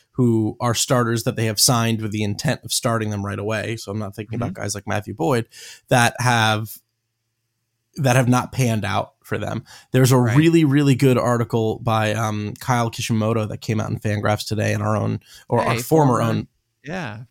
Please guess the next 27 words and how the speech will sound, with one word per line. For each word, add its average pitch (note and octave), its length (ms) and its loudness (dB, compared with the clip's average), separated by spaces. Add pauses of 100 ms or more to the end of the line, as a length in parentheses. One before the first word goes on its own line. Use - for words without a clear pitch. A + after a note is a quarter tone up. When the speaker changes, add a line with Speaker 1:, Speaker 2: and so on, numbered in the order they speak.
(160)
Speaker 2:
P.L. C3+ 280 -8
Speaker 1:
Yeah. C3+ 80 2 (140)
Speaker 2:
Staffer, G2 160 -12
yeah. A#2+ 180 -12 (480)
Speaker 1:
Exactly. A#2+ 560 2
And B2 200 6
then A#2 100 4
also C#3 500 4
Michael C3 300 2
Ahedo, C#3+ 180 4
I A#2+ 60 2
believe, A#2+ 600 -4 (100)
maybe F4+ 180 2
is E4+ 100 2
gonna F4 160 -4
release E4+ 320 0
a G3+ 60 -4
Sean - 200 0
Manaea A3 300 2
piece A3+ 300 0 (300)
just F3 200 4
about D3 340 4
Speaker 2:
Mm-hmm. - 100 -6
Speaker 1:
how, C3 460 4 (100)
uh, C3 240 2
you C#3+ 100 0
know, A#2+ 140 -2